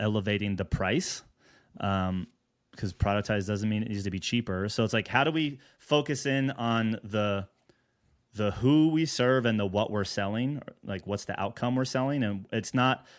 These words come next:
uh, necessarily what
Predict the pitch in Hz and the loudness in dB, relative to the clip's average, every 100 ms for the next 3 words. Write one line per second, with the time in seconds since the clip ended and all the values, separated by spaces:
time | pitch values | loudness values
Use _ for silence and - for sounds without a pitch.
0 | - 110 107 101 - _ _ _ _ _ | -6 2 4 2 -2 _ _ _ _ _
1 | _ _ - 113 - 113 101 82 98 113 | _ _ -4 -2 0 0 -2 -2 2 2
2 | - | 2